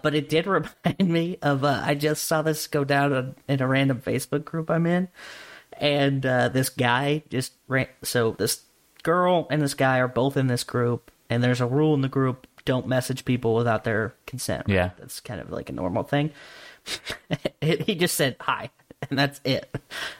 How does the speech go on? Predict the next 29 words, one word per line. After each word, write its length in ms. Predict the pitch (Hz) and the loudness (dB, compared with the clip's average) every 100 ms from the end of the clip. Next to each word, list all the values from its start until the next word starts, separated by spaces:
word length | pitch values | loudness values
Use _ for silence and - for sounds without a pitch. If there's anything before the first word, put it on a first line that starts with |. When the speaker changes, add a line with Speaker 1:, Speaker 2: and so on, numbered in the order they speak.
| - 156 | -6 -4
Speaker 1:
And 160 | 180 165 | -2 -2
she 140 | - | -2
fucking 360 | 190 214 202 151 | 0 -2 -2 -6
screenshotted 720 | 139 - 196 190 202 185 196 | -6 -2 -2 0 0 2 0
it 160 | 196 - | -2 -2
and 160 | 147 143 | 0 2
then 140 | 131 | 0
posted 480 | - 151 175 - 180 | 0 -2 -2 -4 -2
it 40 | |
in 120 | 175 | 0
the 80 | 165 | 0
group, 420 | 160 156 156 156 _ - - - _ _ _ | 2 2 2 -2 _ -20 -20 -20 _ _ _
and, 200 | 147 160 - - - - | -2 -2 -4 -10 -8 -6
<laughs> 300 | 196 165 190 | -4 -4 -4
and 140 | 127 | -2
then 340 | 151 143 139 - - - | -2 -2 -4 -8 -20 -4
just, 240 | 156 143 | -2 0
like, 160 | 151 139 | 0 2
roasted 460 | 139 147 180 135 131 | 4 2 2 -4 -2
him 240 | 127 135 | -2 -2
in 120 | 139 135 | 0 0
her 140 | 131 | 0
caption, 460 | 139 139 - 117 117 | 2 0 0 -6 -6
like, 220 | 117 135 | -4 -4
"It's 160 | 135 | -2
a 40 | 147 | 0
bad 240 | 151 143 | 0 2
idea 300 | 139 139 143 | 2 2 2
to 180 | 135 | 2